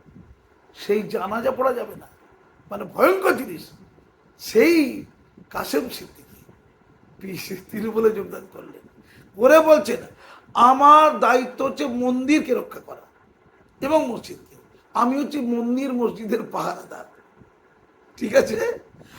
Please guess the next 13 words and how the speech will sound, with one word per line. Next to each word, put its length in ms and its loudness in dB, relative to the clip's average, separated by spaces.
অর্থাৎ 440 4
দাড়ি 300 4
টুপি 300 -6
রেখে 560 2
ইসলামে 580 -2
চূড়ান্তভাবে 800 4
নিষিদ্ধ, 520 -8
পুজোকে 500 0
প্রমোট 380 -4
করা, 320 -14
মূর্তিকে 580 0
প্রমোট 380 -2
করা। 340 -6